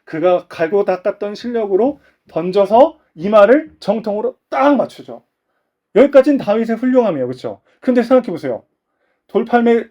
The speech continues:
던져서 이마 맞춘다고 사람이 죽습니까? 사람이 죽어요? 제가 너무 어려운 질문을 했나요?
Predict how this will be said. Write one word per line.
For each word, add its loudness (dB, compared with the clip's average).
던져서 -2
이마 -2
맞춘다고 0
사람이 -4
죽습니까? -6
사람이 0
죽어요? 2
제가 0
너무 4
어려운 4
질문을 -4
했나요? -4